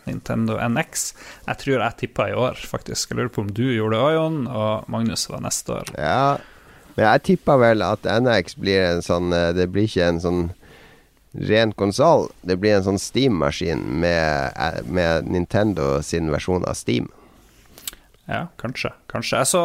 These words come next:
Speaker 1: en
Speaker 2: Og at den også lanseres til P C og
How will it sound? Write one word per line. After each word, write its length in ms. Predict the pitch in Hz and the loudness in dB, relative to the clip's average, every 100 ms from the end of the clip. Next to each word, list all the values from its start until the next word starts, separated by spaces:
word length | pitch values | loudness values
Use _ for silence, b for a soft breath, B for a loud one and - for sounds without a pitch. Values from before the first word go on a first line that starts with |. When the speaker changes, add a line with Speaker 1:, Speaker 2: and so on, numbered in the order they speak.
| 165 | 2
Speaker 1:
en 320 | 156 156 151 | 0 0 0
Speaker 2:
Og 160 | 147 156 | 0 2
at 120 | 120 | 2
den 140 | 92 82 | 0 2
også 380 | 90 107 123 92 | 2 0 2 2
lanseres 640 | 87 92 110 104 87 78 | 2 2 2 4 2 0
til 160 | 95 | -4
P 160 | - 101 113 | 0 2 2
C 240 | - - 80 73 - | 0 0 2 2 0
og 420 | - 120 135 101 | 4 6 8 6